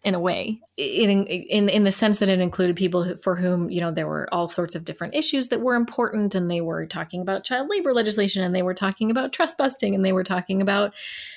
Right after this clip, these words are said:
temperance, you know, and all these different things that were part of this movement. It was so diverse and so bipartisan, in fact, that in the nineteen twelve election,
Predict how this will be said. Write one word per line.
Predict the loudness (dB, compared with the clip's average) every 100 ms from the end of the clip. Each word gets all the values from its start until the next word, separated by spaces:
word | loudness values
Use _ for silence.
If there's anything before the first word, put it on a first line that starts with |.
| -6
temperance, | 2 2 4 4 4 4
you | 4
know, | 6
and | 4
all | 4 6
these | 6
different | 4 2 0 2
things | 4 4
that | 2
were | 0
part | 0 -2 0
of |
this | -2 2
movement. | 4 4 2 -2 -8 -16 -18 -4
It | 0 2
was | 2 4
so | 4 6 2
diverse | 2 2 4 4 2
and | 2
so | 2 4
bipartisan, | 4 2 -2 0 -2
in | -2
fact, | 0 0 0 0
that | 0
in | 2
the | 2
nineteen | 2 0 -2 -4
twelve | -2 -2 0
election, | 0 0 0 -2 0 -2